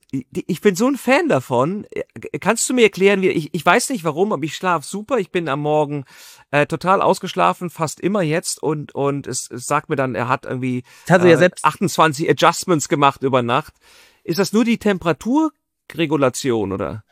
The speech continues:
Speaker 2: Ja, das ist ja genau der Punkt, dass die Menschen tendenziell, wenn sie im Bett liegen, sehr, sehr schnell eine Wärmeumgebung schaffen durch, äh,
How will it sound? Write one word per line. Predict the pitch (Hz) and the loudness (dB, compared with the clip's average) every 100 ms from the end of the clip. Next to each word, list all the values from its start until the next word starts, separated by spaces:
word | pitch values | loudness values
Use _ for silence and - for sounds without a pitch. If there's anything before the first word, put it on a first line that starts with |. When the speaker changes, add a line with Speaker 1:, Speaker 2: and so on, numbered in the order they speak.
| _ | _
Speaker 2:
Ja, | 156 180 | 4 4
das | 165 | 4
ist | 175 - | 2 4
ja | 139 131 101 113 | 6 6 4 0
genau | 120 120 135 | 0 4 6
der | 127 | 4
Punkt, | - 131 165 - - | 4 2 2 -2 0
dass | 117 | 0
die | 104 113 | 4 4
Menschen | 104 113 156 147 131 | 4 4 2 0 0
tendenziell, | 120 107 101 - 110 117 | 0 2 2 0 0 2
wenn | 104 104 | 2 0
sie | 95 | 2
im | 90 87 | 0 2
Bett | 92 123 - | 0 0 -4
liegen, | 92 101 123 135 135 - - | -2 0 2 2 0 -6 -20
sehr, | - 87 98 135 | -10 0 4 4
sehr | 123 | 2
schnell | - 107 117 127 - | 0 4 4 4 2
eine | 104 104 101 90 | 2 4 4 4
Wärmeumgebung | 101 104 120 101 87 82 - - _ - 110 113 95 90 82 85 | 4 6 6 4 2 -2 -10 -20 _ 2 4 4 4 4 4 2
schaffen | - 107 - 139 131 120 | 2 0 2 2 2 0
durch, | 104 107 107 - - | 2 2 0 -10 -10
äh, | - 104 101 98 98 85 | -2 0 2 2 0 -2